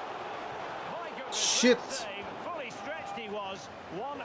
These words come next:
Speaker 1: for his own highlights reel.
Speaker 2: Tá difícil.
Speaker 1: Now sending it in. Oh,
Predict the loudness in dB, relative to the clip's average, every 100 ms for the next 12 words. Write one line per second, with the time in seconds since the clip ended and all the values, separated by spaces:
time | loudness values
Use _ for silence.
0 | -4 -4 -2 -2 -2 -2 -2 -2 -2 -2
1 | -2 -4 -4 -4 -4 -6 -8 -10 -10 -10
2 | -10 -8 -8 -8 -8 -10 -10 -10 -10 -8
3 | -8 -8 -8 -10 -8 -8 -8 -6 -8 -8
4 | -8 -10 -10 -10 -10 -10 -10 -10 -10 -10
5 | -10 -12 -12 -12 -10 -10 -10 2 6 8
6 | 8 10 10 10 8 6 4 -8 -12 -12
7 | -10 -8 -6 -6 -6 -6 -4 -4 -4 -4
8 | -4 -6 -8 -8 -6 -6 -6 -6 -6 -6
9 | -6 -4 -4 -4 -4 -4 -4 -6 -6 -4